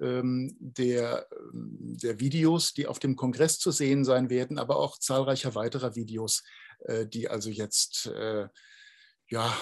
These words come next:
ähm, zum Beispiel wie dieses Gespräch außerhalb des Kongresses bereits präsentiert werden.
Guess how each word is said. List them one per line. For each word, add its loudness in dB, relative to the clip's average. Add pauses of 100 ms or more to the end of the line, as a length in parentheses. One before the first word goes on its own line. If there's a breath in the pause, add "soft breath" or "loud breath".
(280 loud breath)
ähm, 0
zum -2
Beispiel 4
wie -6
dieses 0
Gespräch 0
außerhalb 4
des -4
Kongresses -4
bereits -8
präsentiert -4
werden. -10